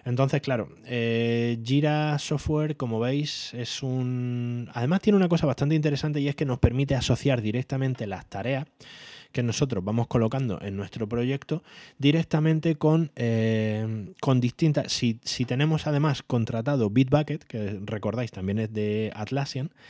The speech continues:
con nuestro repo de código. O sea, el proyecto dentro de nuestro panel de Jira puede estar enlazado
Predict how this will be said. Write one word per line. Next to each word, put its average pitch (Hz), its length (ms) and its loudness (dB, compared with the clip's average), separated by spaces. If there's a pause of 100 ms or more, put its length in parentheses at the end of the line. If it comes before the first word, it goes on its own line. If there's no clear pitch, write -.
(500)
con 139 420 4
nuestro 120 380 6
repo 117 360 4
de 95 120 -2
código. 73 300 -6
O - 60 -12
sea, 85 360 -10
el 101 140 -6
proyecto 135 600 0
dentro 135 400 0
de 131 420 0
nuestro 131 280 -2
panel 131 320 2
de 117 140 2
Jira 139 280 4
puede 107 220 4
estar 113 220 -4
enlazado 113 560 0